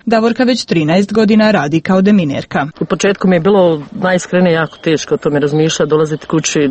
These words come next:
Speaker 2: Često sam puta djeci govorila i pokojnoj majci da, znači, radim za strance, da kosim travu.
Speaker 1: Njenom zanimanju posebnu težinu daje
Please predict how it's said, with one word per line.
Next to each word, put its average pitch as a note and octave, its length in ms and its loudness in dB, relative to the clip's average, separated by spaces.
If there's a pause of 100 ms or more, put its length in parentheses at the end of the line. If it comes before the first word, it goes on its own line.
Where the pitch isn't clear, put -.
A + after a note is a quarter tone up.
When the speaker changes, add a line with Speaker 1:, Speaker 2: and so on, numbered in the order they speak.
Speaker 2:
Često - 260 -6
sam D#3+ 140 0
puta E3+ 280 -2
djeci E3 320 -2
govorila E3+ 420 2
i D3 320 -2
pokojnoj E3 320 0
majci E3+ 380 0
da, D3 400 0 (320)
znači, E3+ 300 0
radim D#3+ 280 0
za D3 120 0
strance, E3 440 -2
da D3+ 60 0
kosim - 340 -4
travu. B2+ 480 -2 (120)
Speaker 1:
Njenom G3 300 4
zanimanju A3 560 2
posebnu F#3+ 460 0
težinu A3 400 2
daje A3 320 2